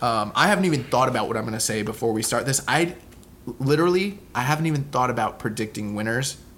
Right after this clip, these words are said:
up to now. Um, partly because I am a little bit, uh, overwhelmed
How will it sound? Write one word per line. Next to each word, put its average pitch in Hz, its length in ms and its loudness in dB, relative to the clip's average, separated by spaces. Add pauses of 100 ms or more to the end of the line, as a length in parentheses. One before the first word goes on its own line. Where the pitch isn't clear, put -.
up 120 140 -2
to 117 100 -2
now. 98 300 -4 (480)
Um, 101 320 -4
partly 165 320 2
because 143 300 0
I 117 100 2
am 127 80 2
a 131 60 0
little 120 240 2
bit, 113 280 0
uh, 104 280 -2
overwhelmed 117 640 -2